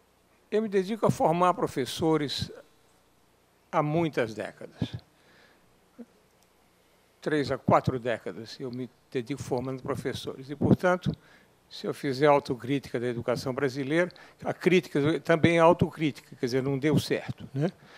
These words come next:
Houve várias tentativas de ir na direção do stem muito antes dessa, dessa sigla existir.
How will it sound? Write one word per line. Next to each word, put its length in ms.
Houve 220
várias 460
tentativas 880
de 140
ir 180
na 120
direção 600
do 160
stem 300
muito 440
antes 240
dessa, 520
dessa 480
sigla 420
existir. 540